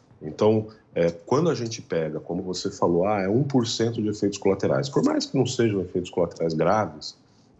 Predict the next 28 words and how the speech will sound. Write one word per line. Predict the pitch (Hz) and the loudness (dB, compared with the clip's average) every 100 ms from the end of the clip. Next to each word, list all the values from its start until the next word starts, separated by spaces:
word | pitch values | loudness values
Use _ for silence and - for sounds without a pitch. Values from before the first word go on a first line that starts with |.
| - | -8
que | |
sejam | - 107 98 101 | -2 2 2 2
uma | |
dorzinha | 107 110 104 117 | 2 2 2 0
no | 120 | 0
braço, | 120 98 107 107 98 - - | 0 2 2 0 -2 -4 -6
uma | 90 | -2
vermelhidão | 98 98 104 98 78 90 110 101 85 | 2 2 4 2 0 2 2 0 -2
e | |
et | 85 | -4
cetera, | - 117 113 80 - - - - - | 0 2 2 -2 -6 -14 -20 -8 2
não | 95 | 4
deixa | 90 95 98 95 | 6 4 2 -2
de | |
ser | - 101 | -2 -2
um | |
efeito | 98 - 90 | -2 -2 -4
colateral | - 101 104 104 101 139 | 0 0 2 2 2 2
e | 123 | 0
há | 98 | 0
uma | 120 | -2
pequena | 120 107 - 95 | -6 -8 -8 -6
porcentagem | 98 95 110 110 107 120 | -6 -4 -4 -2 -2 -4
que | |
são | - 135 | 0 0
efeitos | 135 117 | 2 0
colaterais | - 120 120 131 | 2 2 4 4
graves, | 143 113 98 - | 4 4 0 -6